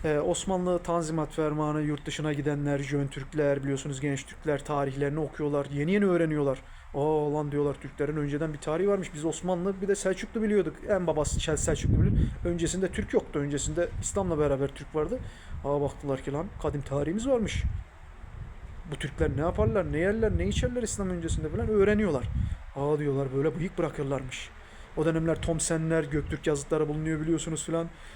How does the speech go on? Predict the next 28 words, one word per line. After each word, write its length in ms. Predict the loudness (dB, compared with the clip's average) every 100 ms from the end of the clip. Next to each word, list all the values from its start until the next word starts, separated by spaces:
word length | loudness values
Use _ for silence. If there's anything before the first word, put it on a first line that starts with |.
| -8
Ondan 260 | -2 0 0
sonra 260 | 2 0 2
balballar 400 | 2 2 2 2
ortaya 300 | 2 0 0
çıkarılıyor. 580 | 2 2 4 2 2 -2 -10 -12 -12 -12 -12 -12 -12 -12
Türklerin 320 | -8 0 0
tarihleri 440 | 0 0 0 0 2
yazılıyor. 480 | 2 2 2 2 0 -2 0 2 2
E, 80 | 2
bunu 160 | 2
okuyan 320 | 2 0 -2 0
genç 220 | -2 -4
Türkler, 300 | -10 -6 -6 -6
İttihat 380 | -2 -2 0
Terakki 460 | -2 -2 -2 -6 -6 -8 -12 -10 -4
ve 40 | -2
sonradan 460 | 0 0 0 -2 -2 -6
Yusuf 280 | -4 -4 -4
Akçura 340 | -6 -2 0
gibiler 420 | 0 0 0 0 0
biliyorsunuz. 540 | 0 -2 -4 -6 -8 -12 -12 -6 0
Değil 100 | 0
mi? 120 | 0 -6 -16 -16 -12 -4
E, 300 | 0 2 2 2 2 2 0 0 -2 -2 -2 -2 -2
temelde 340 | 0 2 2
gelen 220 | 2 2
Ziya 300 | 0 2 2
Gökalpler 640 | 2 0 -2 0 -2 -2